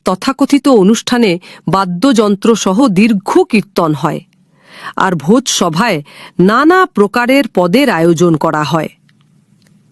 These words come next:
ভাই, ভাই ও বোনেরা, এতে সুস্পষ্ট হয়ে যায় যে সংগঠনের শাসক গোষ্ঠী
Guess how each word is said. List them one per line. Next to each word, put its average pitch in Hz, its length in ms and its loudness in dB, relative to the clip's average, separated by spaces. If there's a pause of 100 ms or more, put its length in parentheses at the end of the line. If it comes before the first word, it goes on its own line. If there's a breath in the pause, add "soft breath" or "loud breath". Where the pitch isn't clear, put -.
(400)
ভাই, 180 200 0 (200)
ভাই 185 360 0 (100)
ও 202 80 4
বোনেরা, 170 460 0 (680 loud breath)
এতে 220 240 0
সুস্পষ্ট - 760 -2
হয়ে 185 320 2
যায় 170 300 -2 (320 loud breath)
যে 185 180 4
সংগঠনের 180 640 0
শাসক 196 520 -2
গোষ্ঠী 226 420 0